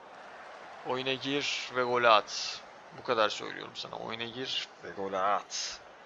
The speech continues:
Ya muhteşem bir gol attık. Yine dandirikten bir gol yedik ya. Evet, beraberlik gelecek galiba arkadaşlar.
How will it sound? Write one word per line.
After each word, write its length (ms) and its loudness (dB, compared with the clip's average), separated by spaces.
Ya 140 8
muhteşem 480 4
bir 60 -4
gol 120 8
attık. 280 8
Yine 200 0
dandirikten 580 6
bir 60 -4
gol 140 4
yedik 380 -2
ya. 320 4
Evet, 280 0
beraberlik 460 4
gelecek 320 -8
galiba 320 0
arkadaşlar. 760 -6